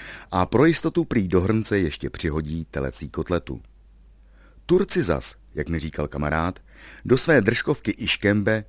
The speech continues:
přidávají citron. Tahle polévka,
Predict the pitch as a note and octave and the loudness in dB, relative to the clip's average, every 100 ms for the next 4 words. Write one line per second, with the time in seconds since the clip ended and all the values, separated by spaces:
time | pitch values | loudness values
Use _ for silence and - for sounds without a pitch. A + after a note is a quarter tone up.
0 | - - D2 D2 C#2+ C#2+ C#2 E2+ - C2 | -14 -8 -2 -2 -2 -4 -6 -8 -6 -8
1 | A1 - - - - - - - - - | -10 -16 -20 -20 -20 -20 -20 -20 -20 -20
2 | - - - B2+ E3+ - E3+ F#3 - F2 | -20 -6 -2 2 4 4 4 2 2 -2
3 | B1+ | -2